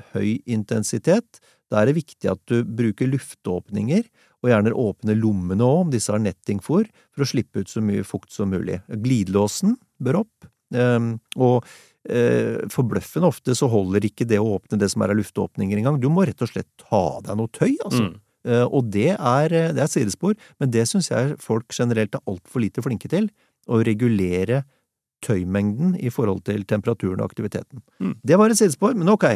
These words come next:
Speaker 1: Ehm, hvor var vi? Jo, det her med, med vi bruker luftåpninger, ja. Ehm, og jo mer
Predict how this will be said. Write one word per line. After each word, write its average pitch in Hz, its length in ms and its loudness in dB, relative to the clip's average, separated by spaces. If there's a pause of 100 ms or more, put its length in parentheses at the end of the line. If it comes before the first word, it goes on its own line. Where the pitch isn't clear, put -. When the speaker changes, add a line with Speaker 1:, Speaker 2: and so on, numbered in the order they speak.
(500)
Speaker 1:
Ehm, 143 920 4 (1400)
hvor 151 220 6
var 160 240 8
vi? 196 140 6
Jo, 190 180 8
det 196 80 8
her 165 240 6
med, 170 240 6
med 170 160 4
vi 180 220 4
bruker 156 420 4
luftåpninger, 123 560 2
ja. 190 140 8 (180)
Ehm, 143 560 4
og 156 160 4
jo 156 100 8
mer 131 440 4